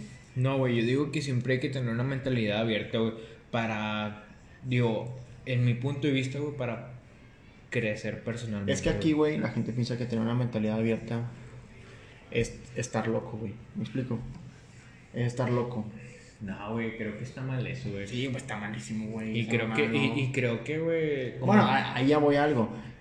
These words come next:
Speaker 2: Aquí, güey, esa mentalidad abierta se usa mucho de que swingers, pare-, doble pareja, la verga. Esa mamada, no mames, imagínate que,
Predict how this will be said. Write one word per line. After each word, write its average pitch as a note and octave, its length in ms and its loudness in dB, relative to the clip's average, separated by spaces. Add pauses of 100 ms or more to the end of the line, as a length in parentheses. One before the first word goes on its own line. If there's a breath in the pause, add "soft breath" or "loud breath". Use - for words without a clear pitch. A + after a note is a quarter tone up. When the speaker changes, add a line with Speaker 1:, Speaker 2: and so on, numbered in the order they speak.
(100)
Speaker 2:
Aquí, B2 340 4
güey, E3+ 360 4
esa C3+ 220 0
mentalidad B2+ 440 2
abierta C3 340 2
se B2+ 80 4
usa B2+ 160 2
mucho B2 280 2
de B2 140 4
que G#2+ 340 0 (120)
swingers, A#2 840 6
pare-, - 300 -2
doble G#2+ 280 0
pareja, A#2 400 -2
la A2 120 0
verga. A2 220 2
Esa C#3 180 -2
mamada, G#2+ 440 0
no C3 80 0
mames, A#2 280 0
imagínate C3 320 6
que, F3 100 6